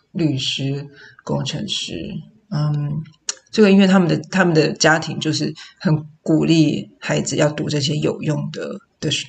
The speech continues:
的学-，的学位，嗯，才能赚钱嘛，他们很注重这个。那所以最-，但是最近奈及利亚父母似乎也能接受说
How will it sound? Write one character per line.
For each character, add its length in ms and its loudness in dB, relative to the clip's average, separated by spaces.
的 100 -4
学-， 260 -6
的 140 0
学 260 -4
位， 400 -4
嗯， 280 -14
才 140 -6
能 100 -6
赚 240 0
钱 300 -4
嘛， 280 -12
他 100 -4
们 120 2
很 120 -6
注 160 -6
重 200 -6
这 140 -14
个。 140 -12
那 320 -4
所 160 0
以 60 6
最-， 180 -2
但 160 6
是 60 2
最 160 4
近 200 4
奈 120 6
及 160 0
利 80 4
亚 160 2
父 160 -4
母 260 -4
似 220 -4
乎 160 0
也 160 2
能 180 -10
接 180 -6
受 220 -2
说 280 -6